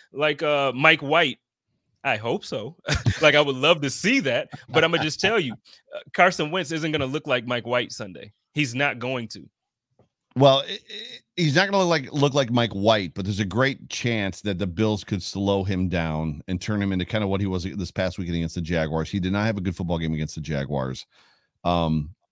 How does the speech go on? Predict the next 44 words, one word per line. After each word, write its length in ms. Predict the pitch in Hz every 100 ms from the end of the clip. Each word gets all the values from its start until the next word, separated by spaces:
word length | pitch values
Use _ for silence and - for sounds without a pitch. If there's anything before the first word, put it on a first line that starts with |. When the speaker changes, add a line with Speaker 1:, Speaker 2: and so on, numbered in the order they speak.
| _ _ _ _ -
Speaker 2:
i-, 80 | 101 -
it's, 240 | 139 - 165
it's, 220 | 139 -
it's, 300 | 156 - - - _ 104
dude, 200 | 110 120
it, 120 | -
this 180 | 113 -
is 120 | 135
gonna 160 | 147 143
be 80 | 135
a 40 |
fun 200 | - 139
football 280 | 147 - 107
game. 140 | 98 113
I, 80 | 156 -
you 100 | 139
know, 100 | 135
I, 140 | 139 - _ _ _ _ -
I 40 |
was 140 | 104 -
thinking 340 | 135 143 151
about 400 | 117 107 107 98
this 260 | 104 98 -
show, 500 | - - 76 60 - _ -
and 80 |
I 40 | 90
was 80 | -
thinking 300 | 110 110 107
about 280 | 92 87 -
what 240 | 85 90
I 40 |
wanted 300 | 85 85 82
to 60 | 71
say, 360 | - 65 57 55
and 80 | 78
I 40 |
was 100 | 80
thinking 240 | - 98 107
about 340 | 95 87 85 - _ _ _ _
how 280 | - - 110
I 80 | 107
wanted 300 | 90 92 80
to 60 |
feel. 420 | 76 76 64 -